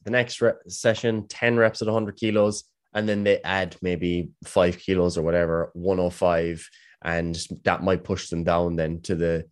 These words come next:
eight reps, nine reps, ten reps again. So you can go in that cycle.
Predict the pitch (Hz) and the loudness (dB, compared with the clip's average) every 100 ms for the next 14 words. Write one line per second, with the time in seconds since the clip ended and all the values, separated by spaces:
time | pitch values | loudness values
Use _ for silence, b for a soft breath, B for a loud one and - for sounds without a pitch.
0 | _ _ 87 - 82 - 90 85 82 78 | _ _ -4 -2 -6 -4 -2 -2 -2 -6
1 | - 98 85 80 78 85 80 73 82 107 | -4 -2 -2 -4 -6 -8 -8 -10 -6 -4
2 | 104 101 113 120 113 101 - - 92 107 | -2 2 6 6 4 0 0 0 0 0
3 | 147 160 | 0 0